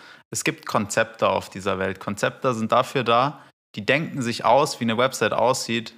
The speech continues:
Und es gibt gute Konzepte, die schauen sich erst den Inhalt einer Seite an und bauen dann aufgrund des Inhalts ein Konzept. Und es gibt schlechte Konzepte, die denken sich einfach mal so aus ihrem kleinen Hirn was aus.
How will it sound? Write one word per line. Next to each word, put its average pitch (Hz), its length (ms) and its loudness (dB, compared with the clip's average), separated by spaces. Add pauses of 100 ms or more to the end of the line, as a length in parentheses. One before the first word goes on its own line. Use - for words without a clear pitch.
(280)
Und 110 260 0 (220)
es - 100 -6
gibt 127 200 -6
gute 180 280 0
Konzepte, 202 680 0 (400)
die 117 60 -6
schauen 131 280 2
sich 117 160 -6
erst 123 260 0
den 123 100 2
Inhalt 147 360 0
einer 151 240 2
Seite 151 300 2
an 175 280 0 (500)
und 101 100 -6
bauen 123 280 4
dann 120 160 4
aufgrund 156 560 0
des 117 120 -4
Inhalts 151 520 -2
ein 113 200 -2
Konzept. - 640 -4 (1040)
Und 104 120 -6
es 131 160 2
gibt 156 200 -2
schlechte 185 400 0
Konzepte, 120 680 0 (380)
die 147 100 -6
denken 156 320 2
sich 135 220 0
einfach 165 340 2
mal 165 240 4
so 185 220 4
aus 160 240 4
ihrem 165 340 2
kleinen 196 360 4
Hirn 185 340 4
was 156 160 4
aus. 127 480 4